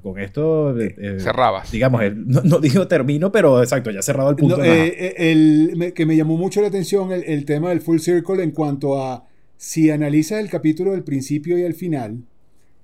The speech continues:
Speaker 3: Ellie también tuvo el chance de matarlos a los dos y no lo hizo. ¿Ok? Ella pudo,
Speaker 2: Claro.
Speaker 3: sin pensarlo dos veces, brother, se me aparecieron dos tipos, no está Joel, pim, pim, dos tiros, chao, y me arriesgo.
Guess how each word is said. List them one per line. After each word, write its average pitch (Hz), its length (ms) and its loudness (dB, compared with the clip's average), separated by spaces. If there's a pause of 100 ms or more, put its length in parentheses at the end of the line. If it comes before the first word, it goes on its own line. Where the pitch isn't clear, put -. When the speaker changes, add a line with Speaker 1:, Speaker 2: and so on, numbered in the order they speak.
(220)
Speaker 3:
Ellie 170 340 0
también 147 460 -2
tuvo 165 220 0
el 165 100 -2
chance 170 380 -6
de 139 100 0
matarlos 139 540 -4
a 165 40 -6
los 156 220 -2
dos 120 380 -8 (120)
y 131 140 -2
no 131 180 -2
lo 143 160 0
hizo. 139 380 -6 (840)
¿Ok? 127 180 -10 (320)
Ella 131 260 -8
pudo, 196 280 0
Speaker 2:
Claro. 160 320 -4
Speaker 3:
sin 143 420 -2
pensarlo 151 560 -2
dos 214 140 0
veces, 247 340 -2
brother, 247 240 0
se 214 140 -6
me 170 80 -2
aparecieron 165 400 -4
dos 190 160 -2
tipos, 233 320 -4
no 190 100 0
está 190 280 -4
Joel, 226 340 0
pim, 269 400 -2
pim, 151 360 -2
dos 185 300 -2
tiros, 262 340 -4
chao, 269 460 -4 (280)
y 147 140 0
me 147 140 2
arriesgo. 135 500 -2